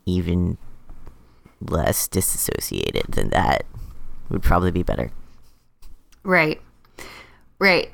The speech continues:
Speaker 2: Um, it just, I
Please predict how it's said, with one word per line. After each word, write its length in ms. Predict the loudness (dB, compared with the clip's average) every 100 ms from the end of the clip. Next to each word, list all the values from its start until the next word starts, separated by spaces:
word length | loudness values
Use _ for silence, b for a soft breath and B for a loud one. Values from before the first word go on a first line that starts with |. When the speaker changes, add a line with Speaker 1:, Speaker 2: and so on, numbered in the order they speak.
| 0
Speaker 2:
Um, 500 | 4 6 4 2 -2 -8 _ _ _ _ _ _ _ _ _
it 80 | -4
just, 480 | -2 -2 -4 -6 -10 -14 -20 -20 _ _ _ _ _ _
I 80 | -4